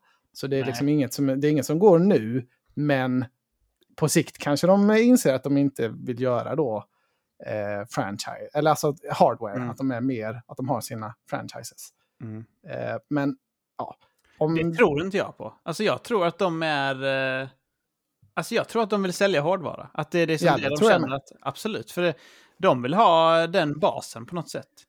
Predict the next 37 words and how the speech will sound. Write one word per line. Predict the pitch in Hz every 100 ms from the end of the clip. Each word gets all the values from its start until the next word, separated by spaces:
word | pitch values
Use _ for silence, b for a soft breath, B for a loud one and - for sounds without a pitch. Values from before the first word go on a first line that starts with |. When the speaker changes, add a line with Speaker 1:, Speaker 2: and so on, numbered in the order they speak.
| _ _
Speaker 1:
Men | 160 160
det | 180
är |
ju | 165
om | 147 147
de | 156
gör | 180 175 160
en | 156 156
Wii | 156 151 170 156
U | 123 131 143
igen | 175 170 123 110 127 120 B _ -
och | 151
sen | 170 135
Speaker 2:
Mm. | 139 143 110
Speaker 1:
följer | 165 160
de | 170 175
upp | 160 -
det | 151
med | 139 143
en | 151
till | 214 147 123
Wii | 127 127
U. | 117 -
Alltså, | 135 143
floppar | - 180 156
de | 139
två | - 175
gånger | 160 147
på | 170
Speaker 2:
Ja. |
Speaker 1:
rad, | 117 113 127 - _
då | 147 143
blir | 151 147
man | 123 123
ju |
som | 123 143
Sega | 156 143 143 117